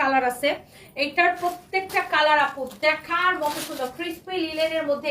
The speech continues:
কাপড়টা হচ্ছে ক্রিসপি লিনেন, অনেক জোস একটা কাপড়। কাপড়ের কোয়ালিটি দেখে নেবেন, হ্যাঁ, কাপড়ের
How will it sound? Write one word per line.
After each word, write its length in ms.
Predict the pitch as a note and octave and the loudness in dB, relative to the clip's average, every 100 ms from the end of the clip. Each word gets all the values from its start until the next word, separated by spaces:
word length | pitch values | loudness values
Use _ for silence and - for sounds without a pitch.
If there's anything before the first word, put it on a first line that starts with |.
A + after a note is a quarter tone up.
| C#4+ | -2
কাপড়টা 340 | C#4 C#4+ C#4+ D4 | 0 0 0 0
হচ্ছে 180 | C#4 D4 C#4+ | -2 -6 -8
ক্রিসপি 320 | C#4 - D4+ | -8 -10 -10
লিনেন, 320 | C#4+ C4+ D4+ G#4+ - - - C#4 D#4 | -6 -2 -2 -4 -14 -20 -4 2 4
অনেক 300 | E4+ F4 F4+ - | 6 4 4 0
জোস 320 | D#4 D#4 D#4+ D#4+ | 4 6 6 4
একটা 240 | D4 D#4 | 2 2
কাপড়। 400 | D4+ C4+ C4+ D4 D4+ | 4 2 6 4 6
কাপড়ের 380 | C4 C4+ C#4 C#4 C#4 | 2 4 4 4 4
কোয়ালিটি 380 | C#4 C4 C4+ C#4+ | 4 4 4 0
দেখে 220 | B3+ C4 B3+ | 0 2 0
নেবেন, 200 | B3+ D#4 | -2 0
হ্যাঁ, 240 | D4 C4 F#3+ - _ _ _ _ - _ _ _ - - - - - - - | 4 4 2 -10 _ _ _ _ -20 _ _ _ -20 -20 -20 -20 -20 -20 4
কাপড়ের 500 | D#4 D#4 F4 F4+ F#4+ | 6 8 6 8 6